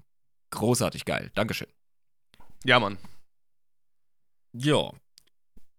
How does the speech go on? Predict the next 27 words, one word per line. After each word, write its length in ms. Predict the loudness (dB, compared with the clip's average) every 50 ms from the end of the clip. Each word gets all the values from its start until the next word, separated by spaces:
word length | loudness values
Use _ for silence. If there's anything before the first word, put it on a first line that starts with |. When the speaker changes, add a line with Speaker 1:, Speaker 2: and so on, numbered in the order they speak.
| _
Speaker 1:
Und 1080 | -12 -2 2 2 4 4 2 0 -2 -2 -2 -2 -2 0 0 -2 -2 -4 -8 -14 -20 _ _ _ -18 -16 -16 -16 -18 -18 _ _ _ _ _ _ _ _ _ _ _ _ _ _ 2
da 300 | 2 2 4 2 2 0
hätten 260 | 0 -2 -4 -6 -6
wir 100 | -6 -4
den 160 | -4 -6 -6
Community-Teil 800 | -6 -8 -6 -6 -6 -4 -4 0 2 4 4 4 6 8 8 8
Speaker 2:
<laughs> 0 |
Speaker 1:
eigentlich 440 | 8 4 2 2 0 -2 -4 -4 -2
schon, 340 | 0 0 0 0 -2 -4 -6
äh, 380 | -4 -4 -4 -2 -4 -4 -6 -6 -8 -10 -10 -10 -10 -10 -10 -8 0
durch. 680 | 0 0 0 0 -4 -6 -6 -6 -8 -8 -10 -10 -10 -2
Also, 500 | 0 0 0 0 -2 -2 -2 -2 -2 -2 2
Speaker 2:
Das 220 | 4 4 4 6
war 80 | 6 4
Speaker 1:
oh, 60 | 4
Speaker 2:
kurz. 100 | 4 4 4 4 4 4
Speaker 1:
nein. 160 | 2 -2 -4 -8 -12 -18 _ _ -2 0
Eine 280 | 2 4 4 4 2
Sache, 360 | 2 2 2 0 0 0 0 2
eine 240 | 2 2 2 2
Sache, 920 | 2 0 0 0 0 0 0 0 -2 -2 -4 -4 -2 -2 -2 -2 -4 -6 -8
äh, 60 | -10 -14 -18 -20 _ _
die 160 | -12 -8 -4
mir 160 | 0 2 2 2
am 80 | 2
Herzen 340 | 2 2 2 0 0 -2 -2
liegt. 500 | -2 0 0 -2 -2 -4 -6 -6 -6 -8